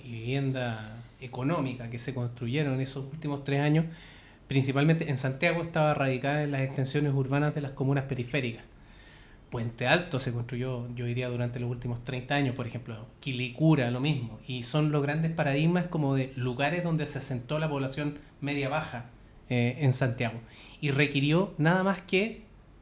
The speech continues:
plan regulador metropolitano del año noventa y cuatro, posterior plan regulador comunal específico de cada comuna. No necesi-,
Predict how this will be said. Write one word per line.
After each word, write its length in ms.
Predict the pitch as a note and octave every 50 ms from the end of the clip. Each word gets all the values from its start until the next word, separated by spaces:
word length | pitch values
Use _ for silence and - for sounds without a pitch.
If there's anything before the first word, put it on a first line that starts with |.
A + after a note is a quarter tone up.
| - - - - - - - - - -
plan 220 | - C#3+ D3 D3
regulador 300 | D3 C#3+ C#3 C3 C3+ C3+
metropolitano 720 | C3 C3 C3 B2+ B2 A#2 A#2+ A#2 A#2+ B2 C3 C#3 C3+ B2+ B2
del 120 | A#2+ B2
año 180 | B2 B2+ B2+ B2
noventa 300 | A#2+ A#2+ A#2+ A#2+ B2 A#2+
y 60 | A#2+
cuatro, 460 | - - G3 G#3+ A3 A3 A3+ A#3+ A#3 - -
posterior 720 | F3 D#3+ D#3+ - - D3+ C#3+ C#3+ D3 D#3 D#3+ E3 F3+ E3+ - - - - - - - - - - - -
plan 220 | D3 C#3+ C#3+ C#3
regulador 420 | C#3 C#3 C3 C3+ C3 C3 C#3 C3+ C3+
comunal 440 | - C3 C3 B2+ C3 C3+ C#3+ C#3+ C#3+
específico 560 | D3+ - - C3 - - C#3 C3+ C3+ C3 B2+
de 120 | A#2+ A#2 A#2
cada 240 | A#2+ A#2+ A#2 A#2 A#2
comuna. 360 | A2+ A2 A2 A2 - - - - - - - - - - - -
No 140 | C#3+ E3
necesi-, 400 | F#3 F3+ D#3+ - - - - -